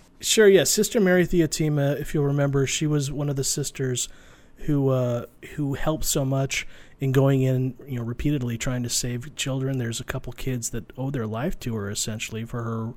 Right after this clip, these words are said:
Speaker 2: repeated, uh, her repeated, you know, efforts to save kids. Um,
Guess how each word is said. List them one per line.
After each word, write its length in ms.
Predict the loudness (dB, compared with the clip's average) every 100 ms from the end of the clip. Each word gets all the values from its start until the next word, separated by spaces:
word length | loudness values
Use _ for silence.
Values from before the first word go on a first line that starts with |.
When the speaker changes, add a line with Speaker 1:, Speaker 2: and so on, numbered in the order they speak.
| -14 -20 -12
Speaker 2:
repeated, 560 | -6 -2 -2 0 -2 -2
uh, 260 | -4 -6 -8 -14 -20 -20 -20 -20 -20 -20 -6
her 120 | 0
repeated, 560 | 0 0 0 0 0 -4
you 240 | -6 -4
know, 40 | -2
efforts 280 | -2 -2
to 80 | -4
save 300 | -2 -2 -2
kids. 480 | 0 0 0 -4 -6 -10 -8
Um, 560 | -4 -4 -4 -4 -6